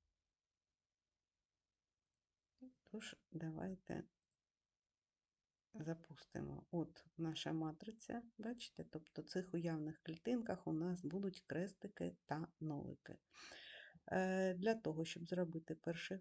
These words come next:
ход, вам треба вибрати клітинку під відповідною цифрою якоюсь. Ну, наприклад, давайте натиснемо п'ять,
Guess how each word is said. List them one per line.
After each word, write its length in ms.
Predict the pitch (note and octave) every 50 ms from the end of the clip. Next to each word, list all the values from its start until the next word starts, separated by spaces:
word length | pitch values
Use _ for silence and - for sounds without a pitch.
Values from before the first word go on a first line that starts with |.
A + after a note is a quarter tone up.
| - _ _
ход, 220 | C4 C4 C#4+ - -
вам 480 | G3 F3+ F3 G3 G3+ G3 F#3 F3+ F3 F3
треба 680 | F3 F3 F3+ F3+ D#3+ D3+ D3+ D#3+ G3 G#3+ A3 A#3+ A3+ -
вибрати 560 | F#3 F3+ F3 G3+ G3 F3 - E3 E3 - E3+
клітинку 680 | E3+ - - E3 E3 - - G#3+ A#3 B3 B3+ B3 - F3+
під 380 | F#3 - - G3 A3 G3+ F#3 -
відповідною 800 | - - - - D#3+ D#3 D#3+ F#3+ F#3+ F3+ - F3 D#3+ D#3+ D#3 D3+
цифрою 600 | - - - D3+ D3 - - - C#3 C#3 C#3 C#3+
якоюсь. 520 | C#3 C#3 - - - - C#3 C3+ C#3 - -
Ну, 120 | D#3+ G3 A3+
наприклад, 600 | G#3+ E3 C#3 F3+ - - - - F#3+ E3+ D#3+ D3+ C3
давайте 560 | - C3 C#3 - D#3 E3+ F3+ F3+ - D3 D3 - - - - - - - - - - - - - _ _ _ _ _ _ _ _ _ _ -
натиснемо 760 | E3+ E3 E3 E3 D#3+ E3 - - F3 F3 E3+ E3 D#3+ D#3+ D#3+ - - - - - -
п'ять, 480 | - D3+ D#3+ C#3+ C#3 C#3 - - -